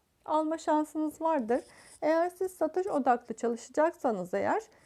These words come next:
e, beş tane katalog demek beş ayrı yerde dükkanınız var demektir. Ve siz o kataloglar incelenirken başka müşterilere de katalogları, ayrı katalogları verme şansınız olacağından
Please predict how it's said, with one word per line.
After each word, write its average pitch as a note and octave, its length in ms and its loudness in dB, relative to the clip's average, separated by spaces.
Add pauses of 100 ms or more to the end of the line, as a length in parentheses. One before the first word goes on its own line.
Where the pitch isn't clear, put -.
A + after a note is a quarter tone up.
(240)
e, A#3+ 180 -2
beş F4+ 180 -2
tane C#4+ 300 2
katalog D4 520 0
demek B3 340 -2
beş C#4+ 260 -2
ayrı B3+ 280 6
yerde C4+ 600 2
dükkanınız B3 680 -2
var G3+ 240 2
demektir. G3+ 600 -4 (360)
Ve F4 180 -2
siz E4+ 280 -6
o D4 160 -2
kataloglar D4 680 0
incelenirken D4 880 0 (380)
başka C4+ 320 2
müşterilere C#4 720 0
de A#3 100 2
katalogları, G3+ 840 -2 (240)
ayrı A#3 300 -2
katalogları G#3+ 680 -4
verme G#3+ 300 0
şansınız B3 520 -4
olacağından G#3+ 640 -2